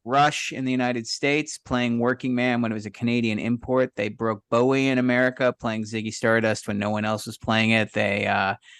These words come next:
um, and they hosted some of the most famous live recordings of all time. Springsteen live at the Agora,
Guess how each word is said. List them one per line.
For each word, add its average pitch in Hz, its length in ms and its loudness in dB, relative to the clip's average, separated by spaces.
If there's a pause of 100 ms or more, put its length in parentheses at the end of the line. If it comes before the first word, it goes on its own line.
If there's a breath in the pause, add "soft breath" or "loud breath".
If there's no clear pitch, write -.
(500 loud breath)
um, 101 500 0
and 123 120 4
they 123 80 6
hosted 131 640 2
some 131 180 0
of 127 60 2
the 123 60 0
most 120 280 -2
famous 131 600 -2
live 120 320 2
recordings 120 760 -4 (360 soft breath)
of 120 120 -2
all 120 160 4
time. 110 320 0
Springsteen 143 720 -2
live 131 280 4
at 127 100 -2
the 120 140 -2
Agora, 139 680 2